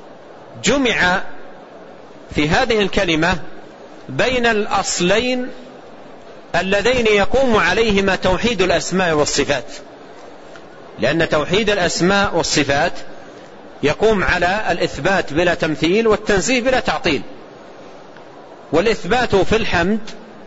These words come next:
والتنزيه في التسبيح، فجمعت هذه،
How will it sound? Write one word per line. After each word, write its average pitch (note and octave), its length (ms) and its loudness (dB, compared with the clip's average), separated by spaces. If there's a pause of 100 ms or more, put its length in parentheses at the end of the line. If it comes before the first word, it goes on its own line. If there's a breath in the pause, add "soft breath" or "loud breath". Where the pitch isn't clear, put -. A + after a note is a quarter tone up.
(720)
والتنزيه A3 580 2
في A#3 80 0
التسبيح، C4 520 0 (1600)
فجمعت F3 880 2
هذه، F#3+ 520 2